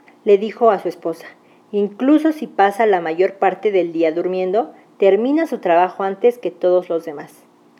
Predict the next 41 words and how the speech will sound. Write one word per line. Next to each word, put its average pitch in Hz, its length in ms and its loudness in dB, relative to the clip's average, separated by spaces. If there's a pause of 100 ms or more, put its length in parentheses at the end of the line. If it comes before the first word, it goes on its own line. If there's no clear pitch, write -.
(360)
Así 254 260 0
fue 302 180 -2
como 302 200 -4
el 277 80 -2
pequeño 196 440 -4
Pulgarcito 226 600 -2
trabajó 175 420 -2
todo 254 540 2
un 220 180 -2
año, 165 220 -8 (420)
y 240 120 -8
luego, 190 500 0
cuando 170 280 -4
los 170 220 -10
otros 247 260 -2
trabajadores 180 680 -2
estaban 185 380 -8
recibiendo 175 500 -8
sus 180 160 -18
salarios, 214 560 -2 (380)
llegó 226 200 4
el 285 80 2
momento 233 400 -2
en 208 140 -2
que 185 100 -4
el 170 60 -4
granjero 175 460 -2
tenía 185 420 -6
que 190 120 -4
dejar, 170 420 -4 (1000)
eh, 208 400 0 (180)
llegó 220 240 6
el 285 80 6
momento 233 640 0
en 190 180 -4
que 190 160 2
el 180 100 0
granjero 185 440 0
tenía 190 440 -4
que 202 100 -2
dejar 170 400 -4